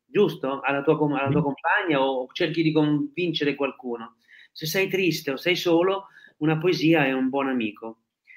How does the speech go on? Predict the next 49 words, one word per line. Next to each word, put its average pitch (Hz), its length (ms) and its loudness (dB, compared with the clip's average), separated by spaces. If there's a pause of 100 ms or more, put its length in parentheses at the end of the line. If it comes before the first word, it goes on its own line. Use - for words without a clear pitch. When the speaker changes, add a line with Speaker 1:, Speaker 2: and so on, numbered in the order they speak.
(120)
Speaker 1:
Posso 170 180 6
Speaker 2:
In 175 80 12
realtà, 214 280 10
Speaker 1:
leggere? 190 140 10
Speaker 2:
Giuseppe, 180 540 8 (120)
in 160 100 6
realtà, 208 320 8
Giuseppe, 165 720 4
secondo 202 400 0
me 294 160 8
la 190 120 10
cosa 214 280 8
più 214 140 0
interessante 220 720 4
per 180 160 0
chi 190 80 -4
sta 196 140 0
ascoltando, 165 560 -2
io 214 100 2
segnalo 165 440 2
tra 147 120 0
l'altro 165 240 6
i 143 60 -4
commenti 156 440 0
in 151 120 -4
chat 160 240 4
sono 139 180 -10
interessantissimi, 160 1000 4
ci - 300 -20
sono 143 260 -4
tantissime 175 480 -2
persone 135 360 -10
collegate 143 580 0
e 120 80 2
questo - 260 -8
va 113 80 0
in 110 120 -2
onore 110 280 6
di 113 80 6
Luigi, 117 300 4
ne 117 80 -6
siamo 110 240 0
molto 110 160 0
felici, 143 560 6 (300)
e 135 160 6
i 139 80 12
commenti 170 420 10
sono 143 160 2
veramente 131 800 0